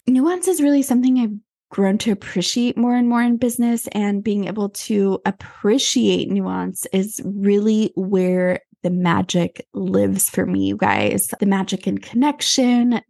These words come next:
the magic in working through differences, the magic in ultimately overcoming obstacles and getting to the other side of them, uh, with my head held high, at least, um, knowing that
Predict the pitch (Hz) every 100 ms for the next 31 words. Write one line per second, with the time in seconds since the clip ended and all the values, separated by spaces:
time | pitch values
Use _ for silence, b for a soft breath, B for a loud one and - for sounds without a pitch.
0 | - 196 185 170 180 185 - - 208 185
1 | 185 180 180 - - - 202 214 214 226
2 | 208 196 196 226 - 247 233 - 226 220
3 | 214 208 196 190 180 185 185 180 - 196
4 | 196 208 208 220 202 202 196 185 - 208
5 | 196 - 190 190 - 240 262 247 254 233
6 | - B B B 202 202 202 202 - -
7 | 190 196 185 - 175 190 220 226 220 208
8 | 202 208 - 202 185 180 220 285 214 180
9 | 165 233 - - 233 220 247 220 208 226
10 | 220 214 208 - 233 233 - - - 202
11 | 196 269 - B B B - 196 214 226
12 | 214 - 202 185 190